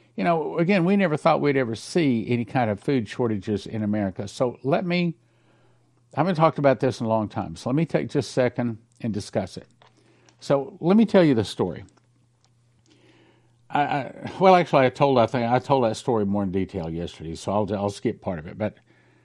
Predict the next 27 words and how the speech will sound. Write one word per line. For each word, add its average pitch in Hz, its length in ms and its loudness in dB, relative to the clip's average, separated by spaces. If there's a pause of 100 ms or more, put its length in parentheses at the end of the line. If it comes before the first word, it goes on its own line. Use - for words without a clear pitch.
(400)
essentially, 135 920 4 (720)
what, 147 380 0 (520)
what 139 180 0
I 160 120 4
discovered, 151 580 -2
I 139 40 -4
think 151 200 -4
God 135 320 2
showed 123 400 -2
me, 90 320 -6 (420)
is 117 200 0
that 110 440 -4
during 175 220 0
the 165 100 2
seven 151 380 -2
years 135 320 0
of 110 100 -4
famine, 101 440 -2
back 117 220 0
in 120 60 -6
the 113 60 -6
days 113 280 0
of 92 120 -6
Joseph 110 500 -2
and 104 420 0
the 98 60 -2
Pharaoh, 98 560 0